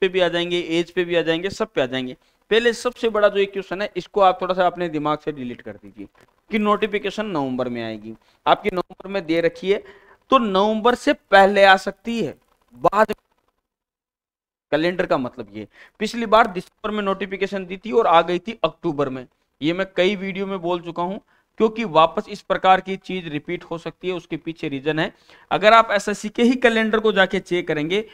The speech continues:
तो उन्होंने फरवरी और मार्च में लगभग पन्द्रह से ज्यादा एग्जाम बता रखे हैं कि ये एग्जाम फरवरी मार्च में होना है, और इस चीज की पॉसिबिलिटी बिल्कुल भी नहीं है, क्योंकि एसएससी जीडी का जो एग्जाम होता है,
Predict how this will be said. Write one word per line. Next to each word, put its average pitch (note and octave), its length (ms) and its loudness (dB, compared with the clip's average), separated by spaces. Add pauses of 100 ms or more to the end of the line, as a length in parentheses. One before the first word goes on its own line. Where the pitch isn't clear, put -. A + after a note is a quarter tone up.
(220)
तो A3 100 4
उन्होंने A#3+ 260 0
फरवरी G#3 460 0
और G#3+ 240 2
मार्च F#3 320 0
में G3+ 120 -4
लगभग F#3+ 460 -2 (500)
पन्द्रह A#3 300 6
से A3 160 0
ज्यादा F#3+ 360 2
एग्जाम E3+ 420 -2
बता C3+ 200 -4
रखे A#2+ 260 -10
हैं A2 140 -14 (880)
कि F#3+ 60 -4
ये F3+ 220 2
एग्जाम E3 600 -2 (480)
फरवरी F#3 260 4
मार्च E3+ 320 4
में D3+ 80 -4
होना A#2+ 240 -10
है, A2+ 60 -14 (380)
और G#3 140 2
इस B3+ 160 -4
चीज A3 180 -6
की A3+ 120 -10
पॉसिबिलिटी G3 600 -2
बिल्कुल E3+ 420 -2
भी F3+ 100 -2
नहीं E3+ 200 -2
है, F#3+ 80 -6
क्योंकि F#3+ 320 -10
एसएससी F#3+ 380 -6
जीडी D3+ 260 -4
का F#3 100 0
जो E3+ 120 0
एग्जाम D#3 300 0
होता D#3+ 220 -2
है, G#3 140 -2